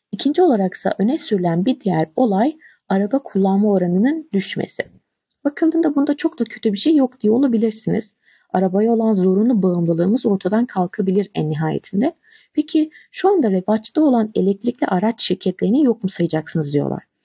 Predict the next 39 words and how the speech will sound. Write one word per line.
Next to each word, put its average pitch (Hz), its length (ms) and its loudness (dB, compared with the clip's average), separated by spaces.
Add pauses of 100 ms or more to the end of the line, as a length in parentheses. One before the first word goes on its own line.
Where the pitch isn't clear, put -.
(160)
Hatta 185 300 -4
bazıları 208 460 0
bu 220 100 0
durumun 202 340 0 (340)
onlara 202 320 0
karşı 254 320 0
alınmış 208 340 0
bir 202 60 -2
hareket 190 420 -2
olduğunu 180 300 2
bile 302 160 2
söylüyor. 202 500 0 (520)
Her - 220 -2
iki 202 180 0
durumda 180 340 0
da 196 120 -2
bence 269 300 0
araba 277 200 -2
kullanımı 254 440 0
evet 190 260 0
zorunluluktan 214 720 0
doğmamalı. 233 600 0 (360)
Kişi - 260 -4
istiyorsa 233 400 -2
aracını 190 360 0
kullanarak 208 520 0
bir 214 60 0
yerlere 196 320 2
gidebilmeli. 226 720 0 (280)
Ancak 196 280 0 (400)
bu 403 80 -8
durum 214 360 0 (240)
ulaşımdaki 269 640 0
otomotiv 214 600 -2
sektörüne 185 760 -2
büyük 226 280 0
bir 160 140 -2
darbe 214 360 2
vurabilir. 202 600 0